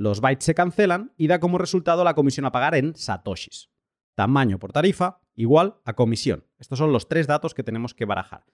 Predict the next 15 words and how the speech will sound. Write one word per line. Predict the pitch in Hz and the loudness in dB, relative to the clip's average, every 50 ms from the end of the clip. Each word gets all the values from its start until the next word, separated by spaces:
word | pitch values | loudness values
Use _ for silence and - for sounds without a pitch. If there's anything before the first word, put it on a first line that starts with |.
| _ _ | _ _
Tamaño, | - 92 104 139 185 214 226 247 240 _ _ | -6 -2 2 4 4 4 4 2 -2 _ _
tarifa, | - - 101 170 147 147 170 165 - _ _ _ _ | -6 -2 -2 0 0 0 -2 -2 -4 _ _ _ _
comisión. | - 98 101 98 - 98 - _ _ _ _ _ _ _ _ _ _ _ _ _ _ _ _ _ _ | -6 -4 -4 -2 -4 -6 -6 _ _ _ _ _ _ _ _ _ _ _ _ _ _ _ _ _ _
Para | - 170 170 180 | 2 2 4 2
que | 170 180 | 2 0
nos | 185 170 | -2 -2
hagamos | 196 196 208 220 185 | -4 -4 -4 -4 -4
una | 202 214 175 | -2 0 0
idea, | 160 151 160 175 139 104 98 101 104 | 2 2 2 2 2 2 2 0 -4
el | 107 110 | -6 -6
peso | - 139 - - 151 135 | -6 -6 -2 0 0 2
de | 123 120 | 2 2
una | 135 156 160 135 | 2 2 0 0
transacción | - 127 120 - - 120 - - 147 131 123 117 113 | -2 -4 -6 -6 -10 -8 -2 0 2 2 2 2 2
básica | 139 160 - - 110 - - - _ | 2 0 0 -4 -10 -14 -14 -18 _